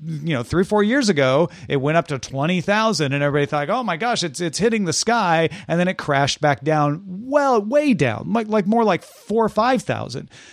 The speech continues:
So this is just another cycle, and it's honestly a little bit of a less dramatic cycle with a lot more tension and hype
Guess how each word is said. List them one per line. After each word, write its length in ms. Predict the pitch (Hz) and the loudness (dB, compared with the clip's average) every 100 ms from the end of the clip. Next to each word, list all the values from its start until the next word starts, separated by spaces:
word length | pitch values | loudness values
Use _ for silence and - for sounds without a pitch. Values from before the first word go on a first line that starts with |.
| - - | -20 -4
So 300 | - 202 196 - | 0 0 -2 -12
this 460 | 156 147 262 - | -8 2 4 4
is 160 | 269 147 | 2 2
just 260 | 202 240 190 | 0 0 0
another 380 | 147 180 208 | 2 2 2
cycle, 600 | 170 - 240 208 110 127 - - | 2 0 0 -2 -4 -4 -8 -4
and 140 | 196 | 0
it's 240 | 226 - - - | 0 -2 -10 -4
honestly 440 | 160 285 - 175 | 0 0 2 2
a 60 | 139 | 2
little 220 | 147 254 | 2 2
bit 140 | 160 | 2
of 80 | 151 | 2
a 60 | 143 | 2
less 380 | 123 131 160 - | 2 2 2 0
dramatic 560 | 120 135 127 202 220 | -2 -2 2 2 2
cycle 440 | - 135 120 127 139 - - | 0 -2 0 0 0 -4 -4
with 240 | 185 262 | -2 0
a 40 | 220 | 2
lot 300 | 190 254 240 | 2 0 0
more 220 | 220 208 | 0 2
tension 560 | - 226 - 202 180 - - | 2 2 2 0 -2 -8 -2
and 160 | 175 170 | 0 2
hype 420 | - 285 - | 2 2 2